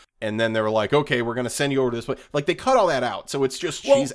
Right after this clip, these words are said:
Speaker 1: at this place for some reason.
Speaker 2: No, so they do kinda set that up because at the beginning, they, she has, like, the radio or the T V on or something like that, um, and they're talking about teenagers. A couple of them have killed themselves. A couple more have started, like, going, like,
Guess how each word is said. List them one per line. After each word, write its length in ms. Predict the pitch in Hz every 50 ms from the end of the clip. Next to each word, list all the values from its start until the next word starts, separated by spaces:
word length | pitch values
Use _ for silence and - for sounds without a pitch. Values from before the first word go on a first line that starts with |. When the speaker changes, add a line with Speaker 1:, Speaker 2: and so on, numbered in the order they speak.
| - _ -
Speaker 1:
at 220 | 170 214 240 226 -
this 240 | 196 233 247 233 -
place 600 | - - - 247 277 269 180 135 - - - - -
for 120 | - 120 117
some 220 | - 123 117 110
reason. 280 | 104 98 95 92 226 220
Speaker 2:
No, 260 | 277 294 285 262 -
so 400 | - - - 269 254 254 254 226 - -
they 220 | 139 214 220 220
do 280 | - _ - 294 311 254
kinda 240 | - 302 294 277
set 240 | 254 - - 233 220 -
that 140 | 208 196
up 120 | 190 185 -
because 280 | 190 - - 170 160
at 100 | 180 -
the 60 | - 165
beginning, 840 | 156 185 160 _ - - 247 247 208 170 151 143 139 135 131 123 -
they, 240 | 151 151 156 156 135
she 260 | 127 - - - 170
has, 340 | 160 180 214 226 226 214 190
like, 160 | 202 185 -
the 80 | 160 131
radio 420 | 117 117 135 156 170 185 196 196 175
or 140 | 160 139 123
the 120 | 113 113 -
T 340 | - - - - 170 175 170
V 260 | 147 165 175 180 185
on 260 | 180 185 185 190 190
or 80 | 175 151
something 400 | - - 160 165 _ _ 165 151
like 200 | 143 135 131 -
that, 340 | 139 131 131 127 123 - _ _ -
um, 280 | 127 123 123 117 123 _ _ -
and 140 | 160 156
they're 120 | 160 156 151
talking 540 | - - - 208 240 262 269 - 220 196 170
about 300 | 147 151 147 147 - _ _ -
teenagers. 920 | - 196 202 196 175 147 131 123 113 104 113 113 107 104 104 - - - _ _ _ - - - -
A 80 | 151
couple 320 | - - 202 214 - 240 226
of 80 | 214
them 140 | 196 214 202
have 160 | 190 180 -
killed 240 | - - 180 180 170
themselves. 500 | 175 170 156 - - 160 143 147 135 117
A 40 | 117
couple 280 | - - 170 - 180 165
more 340 | 147 143 156 170 180 175
have 140 | 170 156 139
started, 320 | - - 165 151 151 151 139
like, 200 | 127 120 113 _
going, 460 | - 139 135 139 143 143 139 139 131
like, 240 | 127 123 120 117 -